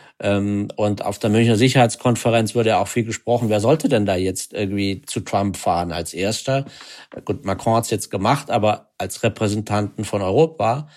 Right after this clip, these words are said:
ähm, sicher nicht, äh, F-, Frau von der Leyen alleine. Und dann war sozusagen die Empfehlung, dass eigentlich so als, als erstes europäisches Gebinde,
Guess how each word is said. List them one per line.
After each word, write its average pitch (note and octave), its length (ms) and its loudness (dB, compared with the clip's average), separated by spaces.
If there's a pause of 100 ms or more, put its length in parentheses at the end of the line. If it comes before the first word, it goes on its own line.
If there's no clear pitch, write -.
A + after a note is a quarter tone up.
(440)
ähm, A2 480 0
sicher B2+ 320 2
nicht, B2+ 360 2
äh, G#2 500 0
F-, - 220 -12
Frau G2 260 0
von A2 180 -2
der G#2 100 2
Leyen G#2 400 2
alleine. A#2 720 2
Und G#2 280 -6
dann G#2+ 300 -2 (100)
war G#2 320 2
sozusagen G#2 720 0 (400)
die A2 100 -2
Empfehlung, A#2 840 2
dass - 240 -2
eigentlich G2 220 -4
so G#2+ 80 -4
als, - 360 -8
als - 420 -14
erstes A#2+ 440 0
europäisches G#2 920 0
Gebinde, A#2 600 2